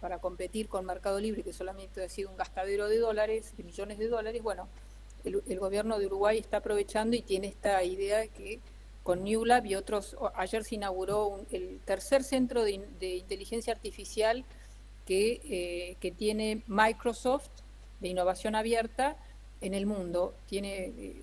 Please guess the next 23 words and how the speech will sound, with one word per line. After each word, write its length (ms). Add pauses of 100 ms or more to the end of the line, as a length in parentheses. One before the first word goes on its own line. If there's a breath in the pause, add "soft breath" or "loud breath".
uno 380
en 80
Shanghái, 640
otro 340
en 80
Múnich 540
y 120
ayer 260
se 120
inauguró 540 (100)
uno 220
en 80
Montevideo, 680 (300)
en 220
el 140
latu, 320
este 200
parque 300
tecnológico 760
donde 260
conviven 680 (360)
instituciones 680
públicas 520